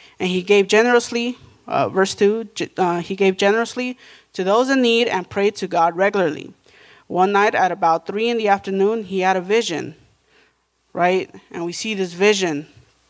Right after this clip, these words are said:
uh, where the Lord tells him, "Hey, send men to Joppa. There you'll find Peter. I have a greater plan.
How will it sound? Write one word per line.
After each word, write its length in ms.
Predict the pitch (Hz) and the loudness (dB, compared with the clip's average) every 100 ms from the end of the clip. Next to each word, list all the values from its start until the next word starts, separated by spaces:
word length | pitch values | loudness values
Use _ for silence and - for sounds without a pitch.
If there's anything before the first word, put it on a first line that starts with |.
| - | -14
uh, 400 | - 160 151 131 - _ - - _ _ _ _ _ _ _ _ _ _ _ _ _ _ | -8 -4 -4 -6 -10 _ -20 -20 _ _ _ _ _ _ _ _ _ _ _ _ _ _
where 220 | 175 175 | -2 -2
the 100 | 165 | -2
Lord 300 | 170 202 196 | 0 2 2
tells 340 | 196 196 190 180 | 2 2 2 0
him, 280 | 170 147 151 - | -4 -4 -8 -8
"Hey, 240 | 180 165 | -4 -4
send 320 | 156 190 180 | -4 -2 0
men 180 | 185 190 | 0 -2
to 100 | 185 | -4
Joppa. 540 | 175 160 165 139 131 127 _ | -2 2 2 -2 -8 -10 _
There 220 | - 180 180 | -2 0 2
you'll 140 | 170 | 0
find 280 | 180 175 170 | 0 -2 0
Peter. 400 | 196 180 190 202 - - _ | -2 0 0 -4 -12 -20 _
I 80 | - | -2
have 140 | 180 175 | -2 -4
a 40 | |
greater 320 | 170 180 170 | -4 -4 -4
plan. 500 | 160 165 165 156 151 | -6 -6 -4 -4 -8